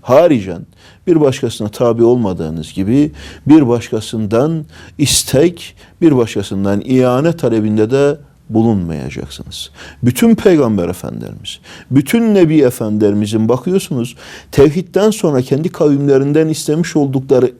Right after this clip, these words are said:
ilk farz namazdır. Çünkü namaz kulun Rabbisiyle beraber konuşmasıdır. Hazreti Resul-i Ekrem Efendimiz bir hadis-i şerifte derler ki, "Sizler namaz kılıyorken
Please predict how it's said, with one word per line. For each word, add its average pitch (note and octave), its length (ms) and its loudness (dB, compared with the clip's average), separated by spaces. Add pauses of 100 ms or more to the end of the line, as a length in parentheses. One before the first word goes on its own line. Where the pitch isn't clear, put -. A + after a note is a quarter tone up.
(200)
ilk G3+ 360 2
farz - 720 -2 (480)
namazdır. - 800 -4 (180)
Çünkü B2+ 520 2
namaz C3+ 600 0 (840)
kulun E3+ 500 2 (340)
Rabbisiyle C#3+ 640 0
beraber D3 380 2
konuşmasıdır. A2 920 -8 (420)
Hazreti D3+ 420 2
Resul-i C#3 300 2
Ekrem B2+ 260 0
Efendimiz A#2+ 440 -2
bir C3+ 100 0
hadis-i A2+ 280 -2
şerifte G#2 480 -2
derler G#2 400 2
ki, E3+ 280 0 (480)
"Sizler C3 580 2 (520)
namaz C#3 380 2
kılıyorken D#3+ 720 0